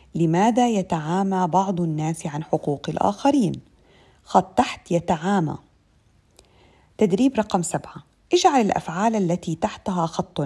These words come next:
مزيدة موضحًا المعنى الذي أفادته الزيادة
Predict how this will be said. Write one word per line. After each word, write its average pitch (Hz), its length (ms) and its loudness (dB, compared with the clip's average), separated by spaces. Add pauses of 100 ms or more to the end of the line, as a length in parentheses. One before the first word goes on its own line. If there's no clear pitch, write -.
(140)
مزيدة 190 540 0 (440)
موضحًا 214 540 2
المعنى 202 480 0
الذي 175 420 -2
أفادته 165 500 -4
الزيادة 151 640 -2